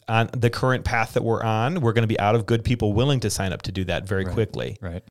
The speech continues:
Speaker 2: Yeah. And on that note, I think it's, I mean, it's totally fair and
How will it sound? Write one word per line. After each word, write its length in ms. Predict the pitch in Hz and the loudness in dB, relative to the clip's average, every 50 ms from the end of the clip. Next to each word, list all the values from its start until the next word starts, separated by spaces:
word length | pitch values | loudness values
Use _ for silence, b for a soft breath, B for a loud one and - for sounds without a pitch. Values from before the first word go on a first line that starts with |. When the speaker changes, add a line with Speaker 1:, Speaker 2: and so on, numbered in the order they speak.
| _ _ _ | _ _ _
Speaker 2:
Yeah. 180 | 107 104 92 92 | 2 4 4 4
And 80 | 98 107 | 2 2
on 100 | 120 117 | 2 0
that 120 | 101 98 | 0 2
note, 160 | 107 117 107 | 2 2 2
I 80 | 92 92 | 2 2
think 240 | - - 110 95 - | 2 2 2 4 2
it's, 260 | 95 - - - - - | 0 0 -2 -6 -2 2
I 60 | 120 | 2
mean, 80 | 107 101 - | 2 2 2
it's 140 | 98 - | -2 -4
totally 480 | - - - - 123 131 123 107 98 95 | -6 -2 4 6 6 6 6 6 4 2
fair 480 | - - - 92 95 104 107 107 110 - - - | 2 0 0 2 2 4 2 2 0 -2 -4 -2
and 540 | 131 107 95 92 90 90 87 90 90 85 | 0 2 2 2 2 0 0 0 0 -2